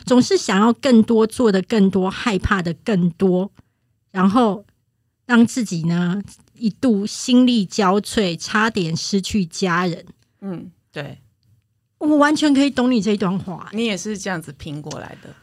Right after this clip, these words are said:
Speaker 1: 应该是说，我们太期待在工作上面成为那一个我们期待的自己，
Speaker 2: 嗯。
Speaker 1: 但是我们没有料到说，其实我们的身体跟我们的家人，
Speaker 2: 嗯。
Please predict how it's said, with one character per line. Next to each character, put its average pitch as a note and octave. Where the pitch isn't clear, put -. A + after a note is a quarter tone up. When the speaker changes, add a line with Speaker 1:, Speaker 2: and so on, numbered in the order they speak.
Speaker 1:
应 G#4+
该 G#4+
是 G4+
说， D#4+
我 A3+
们 A3+
太 F4
期 A3
待 C4+
在 B3+
工 B3
作 A#3+
上 A#3
面 A#3
成 G3
为 G3+
那 A3+
一 A#3
个 A3
我 F3
们 E3
期 -
待 G#3
的 F3+
自 G3+
己， -
Speaker 2:
嗯。 G3
Speaker 1:
但 E4+
是 E4+
我 A#3
们 F3
没 G3+
有 G#3
料 G3+
到 G#3
说， G3
其 G#3
实 G#3+
我 G3
们 E3
的 F3+
身 G3+
体 E3+
跟 G3+
我 G3+
们 D#3+
的 D#3+
家 F#3
人， F3
Speaker 2:
嗯。 F3